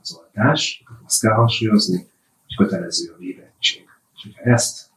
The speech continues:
megfelelő módon kommunikálja a munkáltató, akkor, akkor ez, akkor ez rendben, rendben lesz. Ugyanakkor, csak hogy a kicsit ördög ügyvédje szerepébe is kerüljek,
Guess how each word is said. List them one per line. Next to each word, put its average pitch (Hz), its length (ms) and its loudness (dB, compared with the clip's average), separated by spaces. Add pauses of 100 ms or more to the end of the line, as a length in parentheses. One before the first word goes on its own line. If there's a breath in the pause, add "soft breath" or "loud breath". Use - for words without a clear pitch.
megfelelő 180 580 0
módon 175 280 -10
kommunikálja 170 680 -8
a - 80 -20
munkáltató, 120 840 0 (500 loud breath)
akkor, 87 600 -4 (180)
akkor - 300 -4
ez, - 360 -2 (200)
akkor - 240 -2
ez 180 80 0
rendben, 175 520 0
rendben 180 460 -2
lesz. - 360 -2 (100)
Ugyanakkor, 123 560 2
csak - 180 -8
hogy 92 160 -4
a - 200 -12 (300)
kicsit - 260 -2
ördög 101 260 4
ügyvédje - 340 -8
szerepébe - 680 -6
is - 340 -2 (160)
kerüljek, 101 500 2